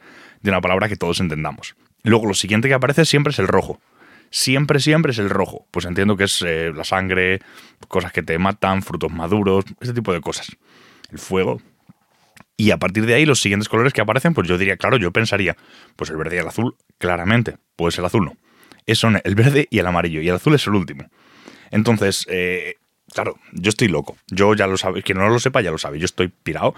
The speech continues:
Y entonces empecé a decir, "Oye, ¿y, y físicamente cuál es la explicación de que no haya movidas azules de verdad en la naturaleza?". Pues resulta que <laughs> es que hay mu-, me parece que es un cinco por ciento o menos de los animales que tienen pigmento azul.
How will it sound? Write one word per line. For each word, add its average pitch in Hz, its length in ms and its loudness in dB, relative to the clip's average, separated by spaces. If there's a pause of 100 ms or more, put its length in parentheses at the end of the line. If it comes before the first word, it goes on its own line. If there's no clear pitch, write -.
(240)
Y - 60 -4
entonces 101 220 0
empecé 98 240 -2
a 95 60 4
decir, 87 320 -4
"Oye, 107 260 2
¿y, 95 200 -4
y 95 60 -6
físicamente 113 880 0
cuál 110 220 2
es 117 60 -2
la 110 60 2
explicación 113 540 0
de 120 60 2
que 95 60 0
no 95 80 2
haya 104 140 4
movidas 101 440 0
azules 107 360 2
de 110 60 4
verdad 82 300 0
en 113 80 2
la 113 60 0
naturaleza?". 82 520 -4 (840)
Pues 87 160 4
resulta 147 500 2
que 127 140 0
<laughs> - 1080 -6
es - 140 0
que 160 80 4
hay 135 80 6
mu-, 123 460 8 (180)
me 127 180 0
parece 117 220 2
que 151 80 4
es 151 60 4
un 147 120 6
cinco 151 260 6
por 135 140 4
ciento 135 320 4
o 92 60 4
menos 120 280 6
de 101 60 2
los 95 140 -2
animales 117 560 0 (280)
que 92 100 -2
tienen 117 380 2 (120)
pigmento 120 720 4 (240)
azul. 92 420 -2